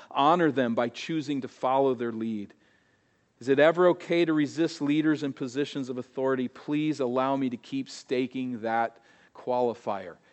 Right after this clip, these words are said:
Yes, there is. But I don't think it's what our typical problem is.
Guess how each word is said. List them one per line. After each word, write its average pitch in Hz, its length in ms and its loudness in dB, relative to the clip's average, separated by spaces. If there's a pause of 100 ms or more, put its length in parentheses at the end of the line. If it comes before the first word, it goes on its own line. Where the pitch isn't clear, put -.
(140)
Yes, 120 400 -6
there 123 240 -2
is. 104 220 -4 (1900)
But 110 120 -14
I 110 140 -14
don't 143 300 -2
think 123 180 -8
it's - 220 -10
what 113 180 -4
our 104 160 -6 (160)
typical 107 460 -10
problem 101 560 -8
is. 78 500 -16